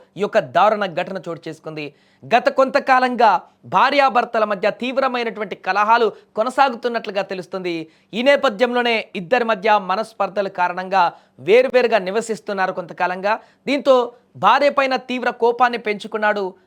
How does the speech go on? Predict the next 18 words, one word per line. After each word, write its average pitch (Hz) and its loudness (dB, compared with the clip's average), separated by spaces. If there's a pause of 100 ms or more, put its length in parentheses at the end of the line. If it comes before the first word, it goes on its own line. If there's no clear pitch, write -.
(100)
భర్త 185 -2
భాస్కర్. 196 0 (300)
ఆ 190 6
కోపమే 262 0
చివరకు 226 -2 (200)
హంతకుడిగా 190 -2
మారేలా 170 -2
చేసింది. 127 -16 (360)
భార్యను 220 2
హత్య 190 0 (100)
చేయడానికి 214 0
ముందు 202 -2 (240)
నిందితుడు 208 -2
భాస్కర్ 190 2 (280)
మొదట 185 -4
కన్న 190 0
కూతురుపై 190 -4
కూడా 175 0